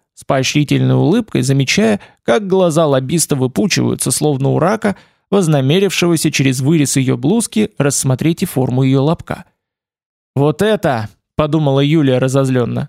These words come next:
готова сразу же воспользоваться свободами нового закона. Не только ходить обнажённой, но и вовсе это, в общественных местах. Не со всеми, конечно, а только вот с такими, кто летает первым классом.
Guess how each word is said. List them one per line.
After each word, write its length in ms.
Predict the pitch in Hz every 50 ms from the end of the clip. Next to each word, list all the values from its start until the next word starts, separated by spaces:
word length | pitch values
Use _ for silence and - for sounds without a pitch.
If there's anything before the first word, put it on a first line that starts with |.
| _
готова 420 | - 147 151 147 - 190 190 185 175
сразу 400 | - - 165 170 175 175 170 170
же 120 | 160 175
воспользоваться 680 | 165 160 151 - - 156 156 143 147 156 147 139 -
свободами 580 | 143 - 135 135 139 131 135 135 135 139 143 147
нового 400 | 139 131 127 120 117 117 120 120
закона. 500 | 123 131 131 - - 107 95 92 - - _ _ _ _ _ _ _ _ -
Не 120 | 175 185 165
только 280 | - 156 143 139 -
ходить 380 | - - 202 208 185 190 156 170
обнажённой, 680 | 156 143 160 160 151 135 139 131 123 123 127 - - _ _ _
но 140 | - 165 180
и 80 | 180 170
вовсе 480 | 151 160 170 151 131 - - - 143 _ -
это, 380 | 135 135 - - 101 - - _ _ _ _ _ _ -
в 40 | 156
общественных 500 | 151 - 151 143 123 - 135 139 113 139
местах. 440 | 160 156 - - 90 82 - - _ _ _ _ _ _ _ _ _ _ -
Не 100 | 185 190
со 140 | - 190 165
всеми, 280 | - - 156 147 151
конечно, 520 | 151 - 180 185 202 196 - - 185 180 - _ _ _ _ _ -
а 120 | 151 151
только 260 | - 185 190 170 196
вот 120 | 185 185 -
с 80 | -
такими, 500 | - 202 196 - - 123 110 95 - - _ _ _ _ _ _
кто 120 | - 151
летает 420 | 147 170 160 - 147 127 120 - -
первым 320 | 160 147 139 147 170 175
классом. 520 | - 147 127 110 92 - - - - -